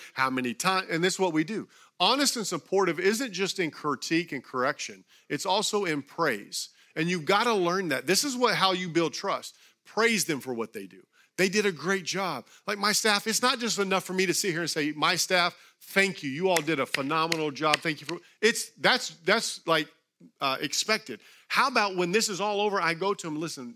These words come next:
thank you so much for all you did for me." That's, like, builds trust that he actually saw what I did. It's honest and supportive. Be honest. Don't be afraid to tell them what they've done wrong, but also don't be afraid to tell them everything they're doing right.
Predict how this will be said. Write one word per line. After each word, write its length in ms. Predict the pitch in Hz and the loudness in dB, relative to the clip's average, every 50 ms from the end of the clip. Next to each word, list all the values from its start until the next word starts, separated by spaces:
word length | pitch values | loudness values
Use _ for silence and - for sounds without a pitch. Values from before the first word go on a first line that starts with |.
| _ - | _ -8
thank 180 | 175 165 - - | -8 -8 -8 -8
you 80 | 135 | -12
so 180 | - - 131 123 | -12 -10 -10 -10
much 240 | 113 101 98 - - | -12 -12 -14 -16 -16
for 140 | - 117 | -12 -10
all 120 | 110 107 110 | -10 -10 -10
you 140 | 107 104 98 | -10 -14 -16
did 180 | 101 101 92 | -18 -18 -20
for 100 | - - | -20 -20
me." 120 | 98 98 _ _ _ _ _ _ _ _ - | -20 _ _ _ _ _ _ _ _ _ 2
That's, 300 | 226 240 240 - - - | 2 2 4 2 2 2
like, 240 | 226 196 180 160 - - - _ _ _ - 147 | 2 2 2 0 -4 -10 -20 _ _ _ -6 2
builds 280 | 123 196 208 190 170 - | 4 4 4 4 4 2
trust 580 | - - - - - 202 220 226 190 151 - - | 0 0 0 0 2 2 2 2 2 2 0 0
that 120 | 165 147 | 0 0
he 160 | 170 233 220 | 0 0 0
actually 440 | 185 165 139 - - - - 165 143 | 0 -2 -2 -2 -2 -2 -2 0 0
saw 540 | - - - - 226 233 226 202 180 160 147 - - _ - | 0 0 0 0 0 0 2 2 0 0 -4 -8 -14 _ 0
what 180 | 185 208 214 | 2 4 4
I 200 | 208 185 185 196 | 6 4 4 2
did. 500 | 185 160 196 240 247 214 160 117 101 - - | 0 0 2 2 2 2 2 0 -4 -2 0
It's 200 | - 196 - - - - | 2 2 2 0 -2 0
honest 440 | 165 165 185 202 226 240 - - - - - | 2 2 4 4 2 2 0 -2 -4 -4 0
and 240 | 220 254 269 269 202 | 0 2 2 0 -2
supportive. 400 | - 208 - - 190 165 143 139 | -4 -6 -2 0 0 0 0 0
Be 160 | 220 254 262 | 0 0 2
honest. 520 | 240 254 294 311 285 233 156 - - - - - - - - _ _ 214 | 2 4 4 4 4 2 2 0 -2 -4 -8 -14 -20 -20 -20 _ _ -2
Don't 360 | 135 160 202 247 285 294 269 233 | 2 2 4 4 2 0 0 2
be 160 | 277 277 269 | 4 4 4
afraid 480 | 262 - - - 233 247 247 254 247 | 4 2 0 0 2 2 2 4 4
to 100 | 208 226 | 2 2
tell 220 | 175 - 214 233 233 | 2 4 2 4 4
them 120 | 226 220 | 4 2
what 140 | 220 214 - | 2 2 2
they've 180 | 214 202 185 170 | 2 2 2 2
done 220 | 190 180 170 160 | 2 2 2 0
wrong, 440 | 160 170 180 196 220 247 277 269 254 - _ - _ - | 0 0 2 2 2 0 -2 -4 -8 -12 _ -10 _ 0
but 100 | 185 190 | 2 4
also 400 | 196 196 262 294 269 - 277 247 | 4 4 4 4 2 0 0 2
don't 260 | 190 214 226 247 214 | 2 2 2 2 2
be 100 | 196 214 | 2 2
afraid 340 | 202 180 - - 208 202 180 | 2 2 2 0 2 2 2
to 60 | 196 | 0
tell 180 | - - 190 190 | 0 0 0 0
them 180 | 185 175 180 - - | 0 -2 -4 -4 -2
everything 540 | 190 180 190 190 208 190 - 190 180 180 175 | 0 0 0 0 -4 -4 -2 -2 -2 0 0
they're 140 | 170 165 151 | -2 -4 -4
doing 360 | 131 147 139 143 143 139 135 | -4 -4 -4 -2 -4 -4 -4
right. 800 | 135 147 170 175 175 170 175 170 151 131 120 - - - - | -6 -4 0 2 4 4 4 2 0 -2 -4 -8 -10 -10 -10